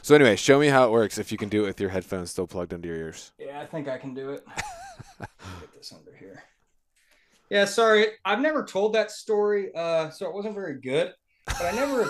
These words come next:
Speaker 1: <laughs>
Speaker 2: told it where I have to, uh, take out all the details. I didn't wanna lead on too much of where
Speaker 1: That's
Speaker 2: I
Speaker 1: okay.
Speaker 2: was or any of that. So
Speaker 1: Yeah, I thought about asking the state, but I was like, "Eh,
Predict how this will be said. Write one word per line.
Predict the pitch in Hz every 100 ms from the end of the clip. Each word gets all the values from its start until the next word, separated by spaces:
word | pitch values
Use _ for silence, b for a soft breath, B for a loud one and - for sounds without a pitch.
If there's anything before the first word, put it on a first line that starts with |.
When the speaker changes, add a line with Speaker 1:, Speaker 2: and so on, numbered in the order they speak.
| 190
Speaker 1:
<laughs> | -
Speaker 2:
told | 185 196
it | 190 -
where | 156
I | 160
have | 147 185 -
to, | 180
uh, | 131 131 _ _
take | 185 196
out | 196 175
all | 165
the | 156
details. | 135 147 165 165 147
I | 175
didn't | 180
wanna | 165 131
lead | 131 151 147
on | 151 143
too | - 147
much | 143 147
of | 131 110 - _ _ _
where | 113 135 175
Speaker 1:
That's | -
Speaker 2:
I | 170
Speaker 1:
okay. | 127 113
Speaker 2:
was | - 180 123
or | 123 110 110
any | 143 147
of |
that. | 143 147 143
So | - 123 113
Speaker 1:
Yeah, | 139
I | 139
thought | 151
about | 156 135 110 117
asking | 113 113
the | 104
state, | - 104 98
but | 90
I |
was | 101
like, | 120
"Eh, | 110